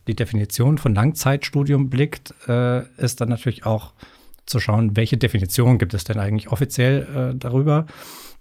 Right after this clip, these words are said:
Und da habe ich einmal, ähm, in die, ja, verschiedenen Bundesländer reingeschaut, die es in Deutschland so gibt. Äh, denn es gibt durchaus noch vier Bundesländer zum Zeitpunkt dieser Aufnahme, die sagen, äh, bei uns gibt es Studiengebühren für sogenannte Langzeitstudierende.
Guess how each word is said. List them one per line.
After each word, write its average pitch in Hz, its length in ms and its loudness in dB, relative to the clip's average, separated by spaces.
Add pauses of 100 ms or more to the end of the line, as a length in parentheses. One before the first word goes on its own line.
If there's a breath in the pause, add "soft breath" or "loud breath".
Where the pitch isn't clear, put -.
(120)
Und 123 100 4
da 120 120 4
habe 143 100 4
ich 131 100 -4
einmal, 135 560 4
ähm, 123 320 0 (100)
in 117 280 4
die, 120 360 4 (220)
ja, 127 220 2
verschiedenen 135 480 2
Bundesländer 160 720 2
reingeschaut, 151 580 0
die 147 60 2
es 139 80 0
in 131 80 2
Deutschland 131 400 0
so 127 100 0
gibt. 139 420 -2 (500 loud breath)
Äh, 131 200 0
denn 131 340 2
es 135 180 0
gibt 139 160 -2
durchaus 131 300 2
noch 135 140 2
vier 143 360 2
Bundesländer 131 760 2
zum 120 300 -4
Zeitpunkt 113 400 0
dieser 110 200 2
Aufnahme, 120 840 2
die 117 140 0
sagen, 113 420 0 (400 loud breath)
äh, - 140 -10
bei 123 120 -2
uns 202 380 0
gibt 156 240 0
es 160 240 -2
Studiengebühren 151 1080 2
für 135 180 0
sogenannte 131 440 4
Langzeitstudierende. 98 1200 -2